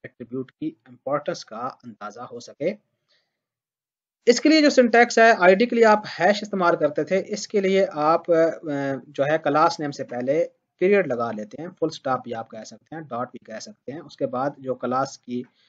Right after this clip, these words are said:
नेम होता है वो आप स्पेसिफाई कर देते हैं और जाहिर है सीएसएस प्रॉपर्टीज के लिए आप कर्ली ब्रैकेट्स का इस्तेमाल करते हैं, जैसे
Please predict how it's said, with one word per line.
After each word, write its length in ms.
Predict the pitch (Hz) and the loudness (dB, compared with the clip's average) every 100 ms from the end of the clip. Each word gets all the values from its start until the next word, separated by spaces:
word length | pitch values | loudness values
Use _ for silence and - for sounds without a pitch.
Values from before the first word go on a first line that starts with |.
| _ _ 131 | _ _ -2
नेम 200 | 170 180 | 0 0
होता 240 | 110 127 | -2 -4
है 60 | 135 | -2
वो 120 | 127 | -2
आप 120 | 110 | -2
स्पेसिफाई 540 | - 110 - 120 127 | -6 -12 -12 -8 -8
कर 160 | 147 151 | -4 -4
देते 280 | 160 160 175 | -2 -4 -4
हैं 80 | 175 | -6
और 240 | 147 139 | -4 -2
जाहिर 260 | 139 185 156 | 2 2 2
है 220 | 151 190 _ _ _ | 0 -4 _ _ _
सीएसएस 380 | - 196 180 170 | 2 4 4 2
प्रॉपर्टीज 580 | - 143 156 156 175 | 0 0 2 0 -2
के 120 | - 117 | -6 -6
लिए 200 | 123 143 | -2 -2
आप 320 | - 131 139 | -2 -2 2
कर्ली 400 | 143 143 131 127 | 2 2 -2 -4
ब्रैकेट्स 420 | 135 113 113 104 - | -6 -6 -10 -12 -12
का 140 | 131 | -10
इस्तेमाल 420 | 127 - 113 110 | -12 -14 -14 -14
करते 280 | 110 107 156 | -16 -16 -10
हैं, 60 | 160 | -8
जैसे 280 | 113 - | -8 -8